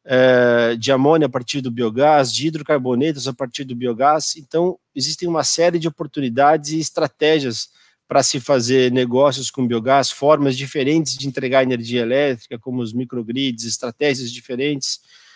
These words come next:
eh, são bastante relevantes. O biogás pra segurança energética também são bastante relevantes e isso tem desenvolvido esse mercado, então é bem importante a gente dividir pra, a, as experiências pra conhecer melhor essas oportunidades nacionais.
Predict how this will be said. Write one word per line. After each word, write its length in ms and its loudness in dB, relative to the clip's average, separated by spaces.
eh, 1040 6
são 200 2
bastante 600 0
relevantes. 840 2
O 100 -8
biogás 400 4
pra 140 -12
segurança 560 0
energética 760 -4
também 280 -4
são 160 -4
bastante 360 -4
relevantes 520 -2
e 180 -4
isso 220 -4
tem 200 -2
desenvolvido 680 -4
esse 200 -2
mercado, 420 2
então 220 -2
é 100 0
bem 240 -4
importante 540 -6
a 20 -6
gente 240 -8
dividir 580 -8
pra, 200 -8
a, 460 6
as 120 0
experiências 720 0
pra 380 4
conhecer 500 0
melhor 380 6
essas 240 -4
oportunidades 720 -4
nacionais. 680 -4